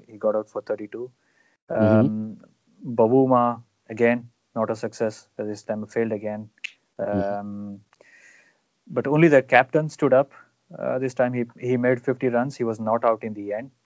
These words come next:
Speaker 1: All the others, you know, uh, after him, uh, Quinton de Kock, Wiaan Mulder, Keshav Maharaj, Kagiso Rabada, Dale Steyn, and Duvan Olivier. All these guys got out in single figures.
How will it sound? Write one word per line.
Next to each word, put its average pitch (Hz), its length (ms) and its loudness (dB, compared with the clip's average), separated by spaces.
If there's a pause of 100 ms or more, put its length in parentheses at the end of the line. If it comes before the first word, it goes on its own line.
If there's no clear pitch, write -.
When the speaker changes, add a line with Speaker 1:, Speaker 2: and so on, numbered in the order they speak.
(160)
Speaker 1:
All 175 260 4
the 127 160 2
others, 107 400 -4
you 104 60 -12
know, 131 280 -14
uh, 104 400 -6
after 117 220 -2
him, 120 320 -8 (220)
uh, 110 280 -10
Quinton 120 300 -4
de 110 80 -4
Kock, 104 420 -2
Wiaan 104 280 -4
Mulder, 101 420 -6 (580)
Keshav 110 300 -2
Maharaj, 104 600 -4 (300)
Kagiso 113 440 -6
Rabada, 95 580 -4
Dale 107 220 -4
Steyn, 87 420 -18
and 98 260 -12 (240)
Duvan 98 300 -8
Olivier. 98 440 -10 (360)
All 147 220 8
these 131 180 2
guys 104 280 -2
got 101 180 -6
out 98 120 -8
in 101 120 -10
single 98 240 -10
figures. 92 400 -18